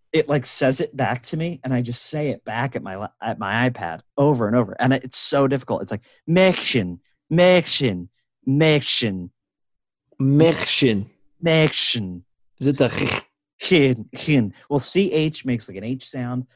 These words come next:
Speaker 1: but it, it's an A with the double dots, and that makes an
Speaker 2: Oh.
Speaker 1: E sound. So it's
Speaker 2: Uh.
Speaker 1: like, Mädchen, Mädchen, Mädchen,
Speaker 2: Mädchen. Mädchen.
Speaker 1: Mädchen. I don't know.
Speaker 2: We'll move on. <laughs> What, what else is in the mailbox?
Speaker 1: Oh, sure.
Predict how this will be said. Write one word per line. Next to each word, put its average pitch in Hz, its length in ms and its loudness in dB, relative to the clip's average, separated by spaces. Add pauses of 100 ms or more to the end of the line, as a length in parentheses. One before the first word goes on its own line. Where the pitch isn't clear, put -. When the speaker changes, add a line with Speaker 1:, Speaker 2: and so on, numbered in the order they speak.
(140)
Speaker 1:
but 110 120 -6
it, 95 200 -6
it's 113 200 -8
an 98 160 -12
A 127 240 0
with 113 140 -2
the 104 60 -10
double 92 220 -8
dots, 120 460 -2
and 104 80 -4
that 113 120 -4
makes 107 200 -4
an 90 80 -8
Speaker 2:
Oh. 113 220 4
Speaker 1:
E 85 200 -6
sound. 117 220 -2 (260)
So 123 140 4
it's 135 100 2
Speaker 2:
Uh. 123 40 -4
Speaker 1:
like, - 120 -6 (300)
Mädchen, 135 800 2 (280)
Mädchen, 107 640 0 (280)
Mädchen, 131 300 6
Speaker 2:
Mädchen. 117 600 -2 (240)
Mädchen. 120 480 4
Speaker 1:
Mädchen. 87 140 -16 (640)
I 107 140 -8
don't 76 140 -14
know. 80 140 -20 (460)
Speaker 2:
We'll 202 240 4
move 135 180 6
on. - 960 -2
<laughs> - 40 -20 (680)
What, 190 260 2
what 208 140 6
else 185 180 4
is 131 100 0
in 127 80 2
the 117 60 2
mailbox? 110 540 -2 (240)
Speaker 1:
Oh, 135 160 4
sure. 95 420 0